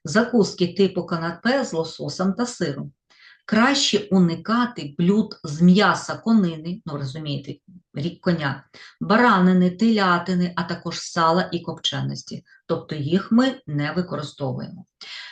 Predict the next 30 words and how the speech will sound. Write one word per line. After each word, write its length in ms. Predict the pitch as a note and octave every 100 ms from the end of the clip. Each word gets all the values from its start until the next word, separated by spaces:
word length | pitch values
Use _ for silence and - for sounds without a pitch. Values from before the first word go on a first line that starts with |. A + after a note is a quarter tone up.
| - E3+
Е, 240 | E3 E3
сприятливі 880 | - - C#4+ D4 B3 F3 C#3 D3 C#3+
страви 500 | - E3+ D#3 C#3+ C#3
з 120 | C3
пряними 500 | - F#3+ A3+ B3 B3
спеціями, 760 | - - E3 D#3+ - D3 C#3 -
міцний 560 | D#3+ F3 F3 G3+ A3+ B3
чай, 420 | - F3 D#3+ D3+ _
цитрусові 640 | - D#3+ F#3+ F#3+ - A#3
ноти. 460 | G#3 D3+ C#3+ - - _ _ - - -
Енергія 520 | E3+ E3 F#3 A#3 B3+
року 440 | A3+ E3+ - - -
повинна 300 | E3+ F3+ F#3
спонукати 640 | - F3+ F3+ F3+ F3 F3
до 200 | E3+ G3
свободи 680 | G3 - F3 F3 G3 B3+ G3
та 200 | F#3 E3+
легкості, 840 | F3 A#3 A#3 - - C3 - B2+ - - _ -
тому 280 | C4+ C4+
не 120 | B3 F#3+
рекомендуються 760 | F3+ F#3 F#3+ F#3+ F3+ F3 F3
блюда, 400 | E3 A3+ D4 F#3
які 340 | E3+ E3 -
закриті. 640 | F#3+ G3+ - F3 D3 - -
Тобто 300 | F3+ F3 F3
не 360 | E3+ F#3 G#3+ B3+
рекомендуються 960 | C#4 B3+ B3 A#3+ G#3+ E3+ C#3+ - D3+
заливні 500 | D#3 A3+ A#3+ G3+ F3+
блюда, 360 | E3+ E3 E3 D#3+
голубці, 680 | F#3 A#3 - - F3 E3